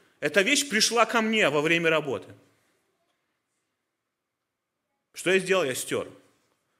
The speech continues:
Но если бы начал интересоваться, а что это за женщина? Откуда она?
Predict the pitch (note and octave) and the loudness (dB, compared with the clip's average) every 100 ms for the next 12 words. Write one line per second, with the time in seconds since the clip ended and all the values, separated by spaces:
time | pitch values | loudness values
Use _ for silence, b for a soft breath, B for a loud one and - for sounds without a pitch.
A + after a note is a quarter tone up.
0 | _ _ _ _ _ _ _ - F3+ D4+ | _ _ _ _ _ _ _ -10 -6 -4
1 | D4 B3+ A3+ A3+ A#3 G3+ G#3 A3+ A#3 A3+ | -4 -2 -2 -2 -4 -4 -6 -6 -8 -8
2 | A#3 F#3+ C3 - A#2 - - - D4 C#4 | -6 -4 -4 -8 -12 -10 -10 -8 -8 -6
3 | C4+ A3 A#3 G3+ C#3+ - A#2+ G2 G#2+ _ | -6 -6 -6 -6 -8 -10 -12 -14 -20 _
4 | _ _ _ _ _ _ _ _ _ D#3 | _ _ _ _ _ _ _ _ _ -8
5 | F#3 - B3+ C#4 G3 D#3+ D3 B2 G2+ A2 | -8 -8 -6 0 2 2 0 -4 -8 -12